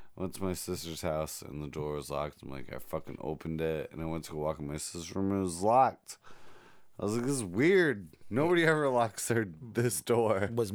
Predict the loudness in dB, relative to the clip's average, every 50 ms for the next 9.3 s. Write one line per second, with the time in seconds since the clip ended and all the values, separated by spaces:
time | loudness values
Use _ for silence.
0 | -4 -2 -2 0 2 0 0 2 0 0 0 -2 -4 _ _ -16 -16 -14 -14 -14
1 | -16 -16 -20 -20 -14 -4 0 0 2 2 2 2 0 0 0 -4 -2 0 2 2
2 | 2 2 0 -2 -2 -6 -12 -16 -16 -14 -14 -10 -8 -4 -2 0 0 0 0 0
3 | -2 -4 -6 -8 -6 -4 -2 -2 -2 -2 -2 -4 -6 -8 -8 -10 -12 -14 -16 -16
4 | -14 -14 -14 -16 -16 -20 _ -20 -16 -12 -10 -10 -10 -8 -6 -4 -2 -2 -2 -4
5 | -6 -6 -4 -2 -2 -2 -4 -4 -8 -10 -14 -16 -16 -14 -14 -14 -16 -16 -12 -4
6 | -2 0 0 0 -2 -6 -2 0 0 0 2 2 2 2 4 4 4 2 2 0
7 | -2 -2 -2 0 0 2 2 2 2 2 2 2 0 0 -2 0 0 2 2 2
8 | 0 -2 -8 -8 -2 0 2 4 4 4 2 0 -2 -4 -2 -2 0 -2 -2 -4
9 | -4 -4 -4 -4 -6